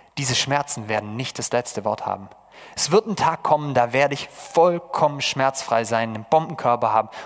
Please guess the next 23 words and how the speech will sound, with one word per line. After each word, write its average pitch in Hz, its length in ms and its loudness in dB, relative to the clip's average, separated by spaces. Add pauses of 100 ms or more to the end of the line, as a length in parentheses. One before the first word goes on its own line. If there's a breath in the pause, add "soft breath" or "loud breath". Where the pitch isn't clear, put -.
(100 loud breath)
und 131 120 -8
fünfzehn - 500 -2
Tore 120 300 -2
in 107 100 -4
einem 110 220 -4 (220)
Spiel - 280 -4
schießen. - 300 -8 (2000 loud breath)
Und 226 160 4
es 254 140 4
ist 254 160 2
eine 240 140 6
Hoffnung. 240 300 4
Und 190 140 4
ich 151 200 2
weiß, 247 300 4
mein 180 160 2
Freund, 214 420 4
der 175 100 6
jetzt 175 160 2
in 185 60 -2
der 180 80 4
Psychiatrie 202 580 2
sitzt 165 440 -2